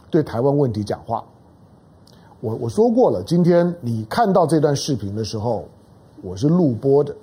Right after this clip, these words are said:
我在星期五的时候把这段录好，因此我是用判断。那当你看到的时候，大概他已经讲完话了，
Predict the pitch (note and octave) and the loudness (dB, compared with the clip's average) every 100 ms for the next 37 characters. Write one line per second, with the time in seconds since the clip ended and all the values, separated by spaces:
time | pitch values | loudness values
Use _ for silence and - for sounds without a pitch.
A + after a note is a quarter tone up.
0 | - _ _ - - - - _ F#2 D3+ | -20 _ _ -20 -20 -20 -20 _ -4 -2
1 | E3 A#3+ B3+ F3+ B2 F2+ G2+ A#2+ G#2+ D#2+ | 0 0 0 0 -2 -4 -4 -4 -4 -6
2 | A#2 A2+ C3+ A2 - - - _ _ _ | -4 -2 -2 -4 -6 -16 -20 _ _ _
3 | _ _ - G3 G#3 E3 G2 F2+ D3 C#3 | _ _ -6 0 2 2 -2 -2 -2 0
4 | - B2+ A2 D#3 - - - - - - | -2 -2 0 -2 -2 -16 -20 -20 -20 -20
5 | - _ - - - - D3+ D3 B2+ - | -20 _ -20 -20 -14 -2 2 2 0 -2
6 | G#3 A#3 D3+ G3 D#3+ D#3 A#2+ A2 B2 - | 0 2 0 0 2 2 0 -2 -2 0
7 | D#3 C3+ A#2+ G#2+ B2 F#2+ D2 F#2+ D3 G#2 | 0 0 -2 -2 -4 -6 -8 -6 -4 -4